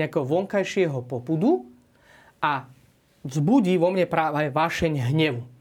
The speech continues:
U každého sa prejavuje rôznym spôsobom, u niekoho viac vnútorne, u niekoho viac vonkajšie,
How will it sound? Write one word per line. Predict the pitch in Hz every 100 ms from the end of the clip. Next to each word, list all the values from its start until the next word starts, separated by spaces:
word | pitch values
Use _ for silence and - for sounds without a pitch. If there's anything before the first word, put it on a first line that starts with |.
| _ -
U |
každého | 262 185 180 175
sa | 175 139 120 - _
prejavuje | 147 143 127 113
rôznym | 131 185 196
spôsobom, | 185 - 165 160 139
u | 127
niekoho | 127 135
viac | 127 127
vnútorne, | 170 180 180 160 135
u | 131
niekoho | 135
viac | 127 127
vonkajšie, | 143 190 185 190 - 220